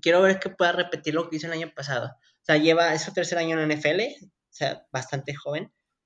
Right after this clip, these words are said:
pero quiero ver que pueda, pues, igual no repetir lo, las hazañas que hacía, pero mantenerse al menos en un nivel, pues, bastante bueno. O sea, si me da un ochenta y cinco, noventa por ciento de lo que me dio el año pasado,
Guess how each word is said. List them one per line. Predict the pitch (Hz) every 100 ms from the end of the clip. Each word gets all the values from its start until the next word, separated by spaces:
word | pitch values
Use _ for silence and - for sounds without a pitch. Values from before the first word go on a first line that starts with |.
| _ _ -
pero | 147 151
quiero | 180 196
ver | 202 202
que | 196
pueda, | - 180 185 190 185 160 - - -
pues, | 190
igual | 190 185 208 247
no | 269
repetir | 269 254 196 196 214
lo, | 233 220
las | 147 151
hazañas | 160 165 170 208
que | 170
hacía, | 156 170 196
pero | 208 156 135 135
mantenerse | 156 160 170 165 170
al | 196
menos | 185 190
en | 185
un | 156
nivel, | 160 160 160 - _ _ _ _
pues, | 175 160 - -
bastante | 147 143 147 147 165
bueno. | 160 214 180 156 -
O | 156
sea, | 170 160
si | 160
me | 160
da | 160 170
un | 196
ochenta | 196 202 196
y | 151
cinco, | 165 170 185
noventa | 175 170 180
por | 156
ciento | 160 165
de | 170
lo |
que | 165
me | 143
dio | 135
el |
año | 143 147 147
pasado, | 127 135 190